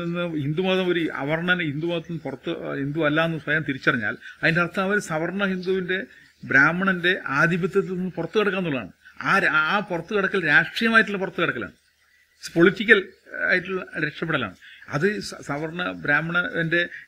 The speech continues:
രാഷ്ട്രീയ അധികാരത്തിനെ, നിലനിൽപ്പിനെ ബാധിക്കുന്ന പ്രശ്നമാണ്.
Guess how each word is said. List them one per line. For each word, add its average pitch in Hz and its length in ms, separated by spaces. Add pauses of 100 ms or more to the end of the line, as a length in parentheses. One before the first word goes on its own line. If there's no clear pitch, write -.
(140)
രാഷ്ട്രീയ 165 440
അധികാരത്തിനെ, 185 600 (680)
നിലനിൽപ്പിനെ 175 640
ബാധിക്കുന്ന 175 360
പ്രശ്നമാണ്. 127 340